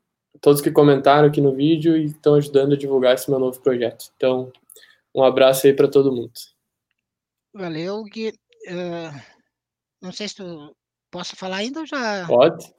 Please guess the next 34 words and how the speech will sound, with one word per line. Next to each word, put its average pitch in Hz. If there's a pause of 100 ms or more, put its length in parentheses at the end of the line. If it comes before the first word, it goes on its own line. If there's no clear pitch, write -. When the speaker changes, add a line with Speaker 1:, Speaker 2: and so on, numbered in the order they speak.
(120)
Speaker 1:
pode 120
Speaker 2:
Posso? 220
Speaker 1:
falar. 220 (400)
Speaker 2:
Te 202
agradecer 208
aí, 247 (380)
eh, 190
hoje 208
eu 254
que -
tô -
aprendendo 214
contigo, 220
né, 208
porque 170 (760)
a, 160
a -
vida 226
é 226
assim, 233
a 247
vida 190 (880)
roda, 214
gira. 240 (720)
Eh, 165 (180)
dizer 196
pro 233
pessoal 220
sempre 220
muita 220
confiança, 214
muita 208
fé, 220
que 208